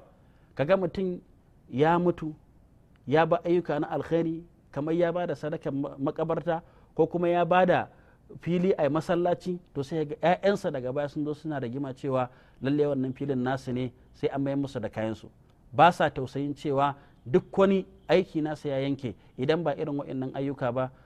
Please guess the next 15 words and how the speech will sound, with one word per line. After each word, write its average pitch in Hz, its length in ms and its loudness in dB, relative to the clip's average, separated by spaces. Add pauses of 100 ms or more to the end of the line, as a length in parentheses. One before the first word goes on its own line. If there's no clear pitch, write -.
(140)
ba 151 140 2
abin 131 220 -2
da 120 100 -2
zai 120 100 -4
amfane 107 420 -6
shi. - 140 -14 (800)
To, 147 80 -2
a 143 100 2
nan 170 320 0 (1200)
wannan 135 580 0
darasi 131 400 -2
namu 127 360 0 (640)
ya 120 120 -2
zo 135 140 0
ƙarshe. 135 440 -2